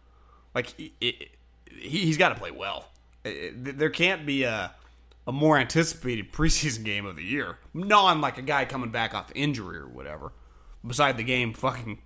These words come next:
<laughs> last night that I couldn't wait to watch that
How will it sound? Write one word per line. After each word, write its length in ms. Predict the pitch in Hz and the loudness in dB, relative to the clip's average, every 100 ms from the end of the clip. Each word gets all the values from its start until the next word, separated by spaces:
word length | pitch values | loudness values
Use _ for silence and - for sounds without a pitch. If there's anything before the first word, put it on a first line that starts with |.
| - | -14
<laughs> 240 | - 117 - | -10 -6 0
last 220 | 160 - | 0 0
night 240 | 113 113 | 0 0
that 100 | 110 | -2
I 60 | 98 | -2
couldn't 260 | - 135 120 | 0 0 2
wait 180 | 120 | 0
to 60 | 107 | -2
watch 480 | 104 123 110 - - | 0 2 2 -2 -10
that 140 | 90 | -14